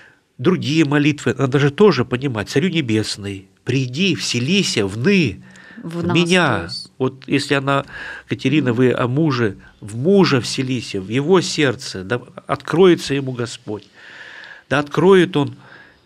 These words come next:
Speaker 1: сердце своё Богу, который стучит у двери. "Стою и у двери и стучу". Святые Божии, святые крепкие, святые бессмертные, помилуй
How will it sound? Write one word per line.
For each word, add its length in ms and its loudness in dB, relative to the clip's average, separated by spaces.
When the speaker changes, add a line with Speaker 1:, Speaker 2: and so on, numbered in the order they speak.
Speaker 1:
сердце 460 0
своё 480 -4
Богу, 640 -4
который 380 -6
стучит 580 -4
у 60 -6
двери. 420 0
"Стою 400 -2
и 160 -4
у 40 -10
двери 240 0
и 80 -2
стучу". 500 -8
Святые 340 2
Божии, 640 2
святые 280 0
крепкие, 600 -4
святые 340 -4
бессмертные, 640 -4
помилуй 640 0